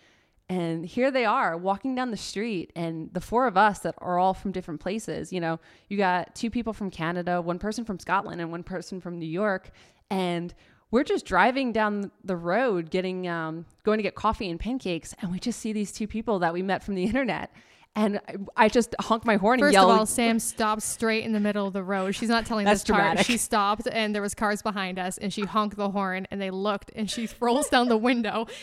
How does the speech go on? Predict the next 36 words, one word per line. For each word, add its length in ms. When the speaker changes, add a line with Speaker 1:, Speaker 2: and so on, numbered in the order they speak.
Speaker 2:
and 100
she 100
screams, 360
"What's 340
up, 200
yeehaws?" 680
And 120
I'm 120
like, 220
"I'm 100
leaving 220
this 120
country 300
right 220
now." 260
Speaker 1:
Peter 300
was 140
so 180
alarmed, 460
and 100
then 60
he 80
was 80
like, 120
"Yes!" 1500
<laughs> 720
But 160
it 100
was 180
just, 180
like, 220
one 160
of 100
those 280
things 440
where 460